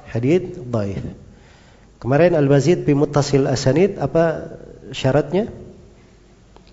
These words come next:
Hmm? Ada dua saya sebut syaratnya. Jadi ada satu sanad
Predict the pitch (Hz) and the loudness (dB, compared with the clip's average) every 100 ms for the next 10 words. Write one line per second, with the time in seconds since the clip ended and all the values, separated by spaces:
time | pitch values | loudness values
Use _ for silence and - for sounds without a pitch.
0 | - - _ _ _ - - 151 254 - | -20 -20 _ _ _ -12 0 0 0 -6
1 | - - - - - - - - - - | -16 -16 -18 -20 -20 -20 -20 -20 -20 -20
2 | _ - - 120 135 160 147 - 120 135 | _ -20 -4 0 2 6 4 4 0 -2
3 | 131 - 120 113 - 98 - - - - | -2 -2 0 0 -6 -12 -14 -20 -20 -20
4 | - - - _ _ _ - - - - | -20 -20 -20 _ _ _ -20 -20 -20 -20
5 | - - 117 139 147 147 143 147 143 - | -14 -4 0 4 4 4 4 4 4 4
6 | 139 139 196 | 4 6 6